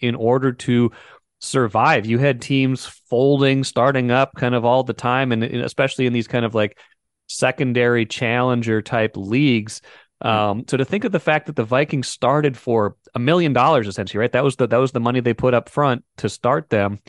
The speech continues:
Speaker 1: Um, that was kind of the beginning of your piece, and now they are worth, you know, two, uh, two, three billion dollars. Like, you know, even if we adjust for
Speaker 2: Four,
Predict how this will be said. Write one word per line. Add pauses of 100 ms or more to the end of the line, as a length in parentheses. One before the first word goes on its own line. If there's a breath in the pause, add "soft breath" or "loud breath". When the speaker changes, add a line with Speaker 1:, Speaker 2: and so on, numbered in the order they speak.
(460 soft breath)
Speaker 1:
Um,
that
was
kind
of
the
beginning
of
your
piece,
and
now
they
are
worth,
you
know, (880 soft breath)
two,
uh,
two,
three
billion
dollars.
Like,
you
know,
even
if
we
adjust
for
Speaker 2:
Four,